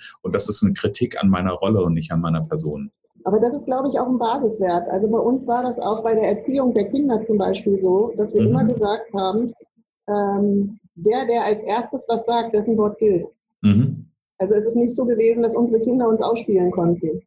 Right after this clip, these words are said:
Speaker 1: Mhm.
Speaker 2: Sondern wir haben da eine Linie gefahren und haben gesagt, wenn ich was verboten habe und er hat das mitgekriegt, dann stand er auch dazu, auch wenn er es anders gemeint hat.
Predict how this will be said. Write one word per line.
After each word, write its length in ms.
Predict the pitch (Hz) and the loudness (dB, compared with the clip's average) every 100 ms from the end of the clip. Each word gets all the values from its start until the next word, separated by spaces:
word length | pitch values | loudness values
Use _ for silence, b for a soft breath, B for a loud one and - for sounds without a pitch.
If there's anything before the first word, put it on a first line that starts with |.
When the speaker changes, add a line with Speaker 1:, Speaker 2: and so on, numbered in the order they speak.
| - | 0
Speaker 1:
Mhm. 440 | 196 104 113 113 - _ _ | 4 4 2 -6 -18 _ _
Speaker 2:
Sondern 380 | 196 202 202 202 | 0 2 2 2
wir 140 | 202 202 | 2 2
haben 240 | 208 220 | 0 2
da 140 | 226 | 0
eine 240 | 196 214 226 | 2 2 2
Linie 420 | 214 254 294 277 | 4 2 2 -2
gefahren 340 | - 240 247 | -2 0 2
und 140 | 240 233 | 2 2
haben 140 | 220 | 2
gesagt, 280 | 220 226 226 | 2 2 2
wenn 160 | 208 - | 0 0
ich 140 | 233 | -2
was 140 | 254 247 | -4 -2
verboten 560 | 214 202 247 - 208 | -2 2 0 2 2
habe 460 | 190 190 190 214 254 - _ | 2 0 0 0 -2 -8 _
und 120 | 208 | -2
er 120 | 190 202 | 0 -2
hat 120 | 208 | -2
das 120 | 214 | 0
mitgekriegt, 600 | 233 226 214 - 208 220 | 0 0 -8 -2 -2 0
dann 120 | 208 | -2
stand 260 | 208 208 233 | 0 -2 0
er 160 | 226 165 | 0 -2
auch 140 | 196 | -2
dazu, 400 | 208 202 220 233 | -4 -2 0 0
auch 200 | 190 196 | 0 0
wenn 100 | 196 | 0
er 120 | 214 | 0
es 60 | 208 | 0
anders 260 | 202 208 202 | 0 0 2
gemeint 380 | 196 180 185 202 | 0 2 0 0
hat. 120 | 160 | -4